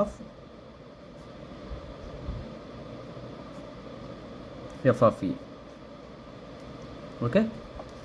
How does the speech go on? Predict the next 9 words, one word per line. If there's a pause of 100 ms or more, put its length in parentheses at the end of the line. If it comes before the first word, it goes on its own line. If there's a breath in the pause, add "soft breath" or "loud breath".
இதான்
அந்த
result. (280)
இப்போ
இந்த
ரிசல்ட்டே (640)
இந்த
ப்ராப்ளம்க்கு
ஏத்த